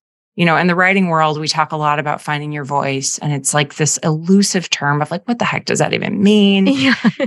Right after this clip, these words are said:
Speaker 1: And I think now, you know, I, I think it means that when I write,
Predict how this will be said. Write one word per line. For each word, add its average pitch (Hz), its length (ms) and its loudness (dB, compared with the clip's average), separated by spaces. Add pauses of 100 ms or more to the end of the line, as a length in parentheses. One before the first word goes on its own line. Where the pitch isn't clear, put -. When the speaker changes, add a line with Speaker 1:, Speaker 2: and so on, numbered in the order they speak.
(460)
Speaker 1:
And 254 180 0
I 269 180 0
think 320 480 0
now, 214 680 4
you 226 240 0
know, 220 120 4
I, 226 280 0
I 220 60 -2
think 277 360 -4
it 302 140 -4
means 208 920 -2 (680)
that 180 400 0 (160)
when 196 300 0
I 202 140 0
write, 165 480 -2